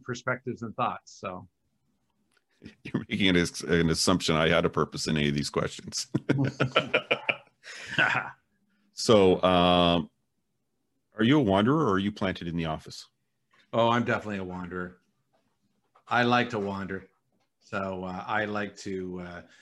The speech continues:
Speaker 1: just, um, be present, be around. Um, uh, and, uh, uh, physically, I like to do it. That's how I learn. So that's just who I am.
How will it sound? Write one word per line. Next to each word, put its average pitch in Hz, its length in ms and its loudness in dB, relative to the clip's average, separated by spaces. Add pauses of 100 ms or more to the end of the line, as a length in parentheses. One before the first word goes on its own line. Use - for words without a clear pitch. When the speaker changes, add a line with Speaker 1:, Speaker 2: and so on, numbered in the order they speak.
(240)
Speaker 1:
just, 107 420 -8
um, 90 580 -10
be 107 140 -8
present, 113 640 -8
be 101 140 -6
around. 104 800 -6 (400)
Um, 90 760 -10 (580)
uh, 90 460 -10
and, 95 640 -10
uh, 90 460 -10 (360)
uh, 98 220 -10
physically, 113 520 -4
I 95 60 -4
like 92 260 -8
to 92 80 -18
do 92 120 -8
it. 92 80 -12
That's 104 180 -6
how 107 120 -2
I 92 100 -6
learn. 85 400 -10
So - 180 -14
that's 90 220 -12
just - 340 -16
who 90 160 -12
I 85 140 -14
am. 82 260 -20